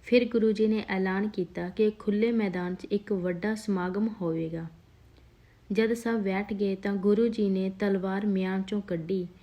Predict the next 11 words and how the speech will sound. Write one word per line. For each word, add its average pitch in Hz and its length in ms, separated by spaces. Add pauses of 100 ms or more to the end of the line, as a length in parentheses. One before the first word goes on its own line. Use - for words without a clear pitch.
(340)
ਤੇ 220 200
ਆਵਾਜ਼ 190 460
ਦਿੱਤੀ 185 440 (160)
ਕਿ 208 220
ਉਹਦੇ 196 260
ਪ੍ਰੇਮੀ 185 580 (200)
ਸਿੱਖਾਂ 226 480
'ਚੋਂ 233 200
ਕੋਈ 220 260
ਉਹਦੇ 214 280
ਲਈ 226 180